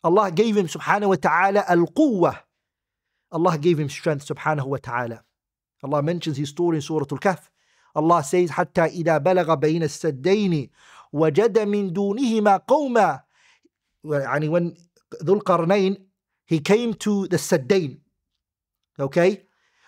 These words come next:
وجد من دونهما, what did he find? قوما, a people, لا يكادون يفقهون قولا, that don't understand speech. Because of the fact that they were distanced from the lands of the people. So they, they, but what did they say? قالوا يا ذا القرنين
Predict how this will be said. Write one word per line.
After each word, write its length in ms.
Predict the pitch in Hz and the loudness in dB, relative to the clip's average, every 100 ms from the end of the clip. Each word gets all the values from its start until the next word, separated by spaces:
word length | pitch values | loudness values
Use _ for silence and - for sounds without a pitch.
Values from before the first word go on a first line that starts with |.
| _ | _
وجد 400 | 151 233 247 202 | 2 2 4 2
من 280 | 214 208 196 | 2 2 0
دونهما, 600 | 196 208 254 226 214 196 | 2 2 4 4 4 4
what 120 | 214 | 4
did 100 | 214 | 2
he 60 | 214 | 0
find? 360 | - 220 240 220 | 2 2 0 -2
قوما, 480 | - 214 226 208 196 | 0 2 4 2 2
a 160 | 180 175 | 2 0
people, 460 | - 226 226 - 185 | 2 0 0 2 4
لا 180 | 175 | 4
يكادون 800 | 185 180 - 170 170 151 202 247 190 | 4 2 2 4 4 2 -2 -2 0
يفقهون 680 | 175 147 - 156 185 185 | 0 0 -2 -2 -2 -4
قولا, 440 | 156 170 170 151 131 | -2 2 2 2 0
that 160 | 139 | -2
don't 200 | 143 185 180 | -2 -2 -2
understand 440 | 147 - 165 147 | -8 -4 -2 -2
speech. 440 | - 147 - - _ _ _ _ _ _ _ _ _ _ _ | -6 -12 -12 -16 _ _ _ _ _ _ _ _ _ _ _
Because 160 | 147 | -6
of 80 | 139 | -6
the 60 | 139 | -6
fact 240 | - 175 | -6 -6
that 80 | 143 | -4
they 80 | 143 | -2
were 260 | 143 143 143 _ _ | 0 -2 -4 _ _
distanced 640 | 131 196 - 143 123 - _ _ _ | -6 -6 -6 -8 -8 -20 _ _ _
from 220 | _ 147 139 | _ -4 -2
the 120 | 135 | 0
lands 280 | 147 156 143 | 0 -2 -2
of 80 | |
the 80 | 127 | -8
people. 300 | 127 156 147 | -8 -8 -10
So 120 | 143 151 | -6 -6
they, 180 | 147 - - | -6 -10 -14
they, 140 | 139 - - - _ | -14 -16 -20 -20 _
but 100 | 151 | 0
what 140 | 202 220 | 2 4
did 100 | 226 | 2
they 100 | 214 | 2
say? 240 | 240 208 | 2 0
قالوا 480 | - 196 220 233 226 | 4 4 4 2 4
يا 260 | 220 247 | 6 6
ذا 120 | 220 233 | 6 2
القرنين 800 | 208 208 208 240 247 220 151 | 2 2 4 2 4 2 0